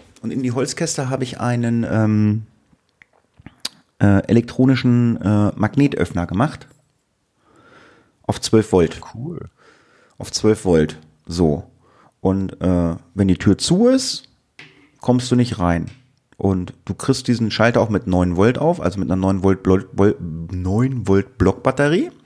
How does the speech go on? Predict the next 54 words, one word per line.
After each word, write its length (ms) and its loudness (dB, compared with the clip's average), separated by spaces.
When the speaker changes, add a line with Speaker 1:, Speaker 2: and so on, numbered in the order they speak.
Speaker 1:
Und 240 -2
da 100 0
hab 120 0
ich 100 -4
dann 160 0
die 120 -4
Kabel 420 2
innen 240 -2
drin, 340 -2
äh, 80 -10
an, 720 -6
äh, 280 -8
an, 240 -6
bist 160 -16
du 40 -10
noch 60 -12
da? 340 -4
Ja. 140 -2
Speaker 2:
Ja, 200 2
ich 160 -8
bin 100 -6
noch 100 -6
da. 200 -2
Speaker 1:
Hat 180 -2
gerade 180 -6
geknackt. 340 -8
Äh, 260 -2
innen 180 4
drinne 340 2
an 320 0
zwei 240 0
Schrauben 340 2
befestigt 520 -2
und 60 0
dann 100 2
musst 180 0
du 20 2
f-, 120 -8
und, 140 -6
und 220 -6
von 140 -6
außen 300 0
an 120 -2
und 80 -2
dann 100 0
musst 140 -4
du 60 -10
von 120 -4
außen 280 0
auf 140 -2
die 100 -6
Schrauben, 520 0
musst 300 -2
du 260 2